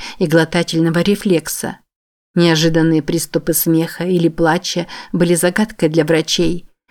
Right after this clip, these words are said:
Никто в точности не знал, почему это происходит. В любом случае он будет умирать под аппаратом искусственного дыхания с совершенно неподвижным телом,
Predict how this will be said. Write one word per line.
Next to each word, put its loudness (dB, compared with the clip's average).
Никто 0
в -4
точности 0
не 0
знал, -2
почему -2
это -4
происходит. -4
В 0
любом 2
случае -2
он 0
будет -2
умирать -2
под -2
аппаратом -2
искусственного -2
дыхания -2
с -6
совершенно 2
неподвижным 0
телом, -2